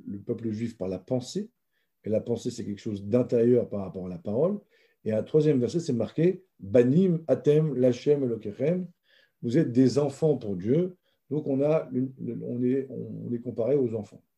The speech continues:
Alors, bien évidemment, hein, euh, je l'ai déjà dit,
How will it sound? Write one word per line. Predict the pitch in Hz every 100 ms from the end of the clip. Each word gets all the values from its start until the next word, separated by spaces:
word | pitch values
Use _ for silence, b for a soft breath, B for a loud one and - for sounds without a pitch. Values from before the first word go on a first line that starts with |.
| _ _ _ _ _ _ -
Alors, | 110 104 - _ _ _ _ _ _ _ -
bien | 127 143
évidemment, | 151 147 143 113 110 127 -
hein, | 110
euh, | 104 104
je | 104
l'ai | 107
déjà | 107
dit, | 104 117 151 151